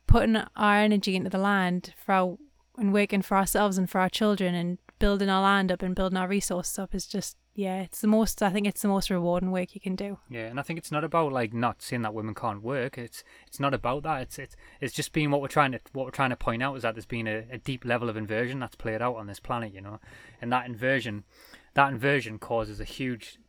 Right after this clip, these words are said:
Speaker 2: disharmony in the family dynamic, which, which causes us to be massively out of balance. And that's what we've noticed as me and Laura's been settling into our, like, our true roles and our organic roles,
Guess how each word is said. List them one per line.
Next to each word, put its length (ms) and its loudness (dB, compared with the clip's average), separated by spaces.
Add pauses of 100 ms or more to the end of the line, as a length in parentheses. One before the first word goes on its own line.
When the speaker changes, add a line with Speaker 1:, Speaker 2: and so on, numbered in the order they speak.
Speaker 2:
disharmony 600 0
in 80 -10
the 80 -10
family 300 -4
dynamic, 500 -4
which, 320 -10 (480)
which 240 -6
causes 560 2
us 320 -2
to 100 -10
be 140 -4
massively 480 -4
out 120 -4
of 80 -10
balance. 380 0
And 100 -4
that's 200 0
what 100 2
we've 180 -4
noticed 300 -4
as 180 0
me 120 -2
and 80 -4
Laura's 240 2
been 160 -8
settling 400 -4
into 280 -4
our, 300 -2 (680)
like, 160 -4
our 140 2
true 320 -6
roles 380 -6
and 80 -4
our 100 0
organic 480 -6
roles, 400 -6